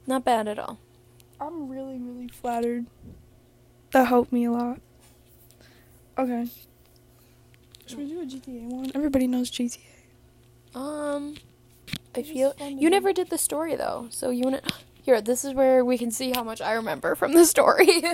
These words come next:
Speaker 1: <laughs>
Speaker 2: G T A.
Speaker 1: Vivi refused to do the story for G T A five. Um,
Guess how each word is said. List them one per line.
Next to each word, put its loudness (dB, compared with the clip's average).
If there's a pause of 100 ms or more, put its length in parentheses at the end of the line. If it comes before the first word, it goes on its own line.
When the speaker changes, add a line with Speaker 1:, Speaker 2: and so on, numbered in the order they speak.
(240)
Speaker 1:
<laughs> -18
Speaker 2:
G -6
T -12
A. -6
Speaker 1:
Vivi 10
refused 4
to -4
do -2
the -2
story 0
for 0
G -4
T -4
A 4
five. -8 (800)
Um, -6